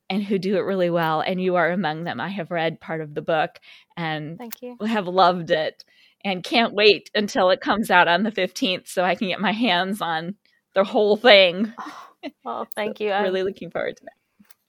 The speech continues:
Speaker 2: really blessed by that. Thank you.
Speaker 1: So you have a whole cast of characters in this book. Which one? And, all right, so yeah, I do this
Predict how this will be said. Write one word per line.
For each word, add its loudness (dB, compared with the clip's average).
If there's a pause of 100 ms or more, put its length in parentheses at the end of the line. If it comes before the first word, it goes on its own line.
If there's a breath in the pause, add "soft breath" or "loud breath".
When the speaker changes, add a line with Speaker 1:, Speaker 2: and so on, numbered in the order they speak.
(300)
Speaker 2:
really -2
blessed -4
by -8
that. -8
Thank -16
you. -14 (520)
Speaker 1:
So -2
you -4 (160)
have 2 (300)
a -2
whole 4
cast -4
of -8
characters -2 (200)
in -4
this -6 (120)
book. -2 (460)
Which 0 (120)
one? 0
And, 2
all 6
right, 4
so -2
yeah, 6 (300)
I 10
do 4
this 6